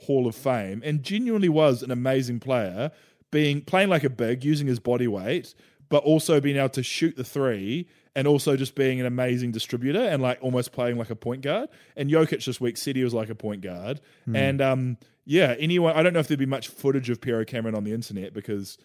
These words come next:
Speaker 1: you know, he's a guy from New Zealand, but there might be a few good clips. Um, just look at the photos and laugh at, um,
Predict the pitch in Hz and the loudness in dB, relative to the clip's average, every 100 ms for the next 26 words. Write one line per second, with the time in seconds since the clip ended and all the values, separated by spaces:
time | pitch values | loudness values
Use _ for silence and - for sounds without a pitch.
0 | _ _ - 117 107 107 107 107 107 104 | _ _ -8 -4 -4 -4 -6 -6 -6 -6
1 | 101 101 110 101 92 95 135 139 120 113 | -6 -4 -4 -4 -6 -6 -4 -2 -2 -4
2 | - 123 113 101 - 98 - - - 113 | -4 -6 -4 -6 -8 -10 -10 -18 -12 -8
3 | 107 98 95 - _ 190 135 - 185 202 | -6 -8 -10 -14 _ -6 -4 0 2 2
4 | 131 139 151 127 110 113 107 117 135 107 | -2 2 4 4 2 -2 -4 -4 -4 -6
5 | - 101 - 107 101 98 | -8 -10 -8 -8 -6 -8